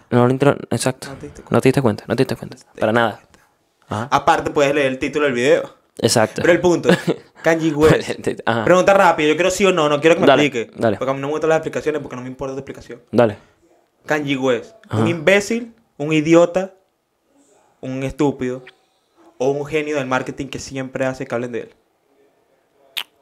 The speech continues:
Speaker 2: Eh, te pones a ver,
Speaker 1: Mano, Kanye
Speaker 2: te pones a
Speaker 1: West
Speaker 2: ver, lo viven criticando, pero bien hablando de él.
Speaker 1: Mano, mira, yo voy a ser sincero, totalmente.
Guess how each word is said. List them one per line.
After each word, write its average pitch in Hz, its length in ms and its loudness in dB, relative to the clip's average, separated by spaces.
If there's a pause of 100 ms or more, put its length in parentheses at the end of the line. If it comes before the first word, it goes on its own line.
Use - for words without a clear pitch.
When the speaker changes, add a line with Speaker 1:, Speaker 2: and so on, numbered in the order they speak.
(280)
Speaker 2:
Eh, 160 220 4
te - 20 2
pones 151 240 -4
a 170 100 0
ver, 160 180 2
Speaker 1:
Mano, 180 240 4
Kanye 170 260 2
Speaker 2:
te - 20 0
pones 185 200 4
a 233 80 4
Speaker 1:
West 262 420 0
Speaker 2:
ver, 226 120 -6
lo 311 160 4
viven 247 220 4
criticando, 220 580 0
pero 190 160 0
bien 240 240 0
hablando 196 320 -2
de 202 160 -2
él. 208 220 -2
Speaker 1:
Mano, 147 200 4
mira, 135 120 6
yo 135 100 4
voy 143 40 6
a - 20 4
ser 147 100 -6
sincero, 127 440 -4 (580)
totalmente. 120 580 -4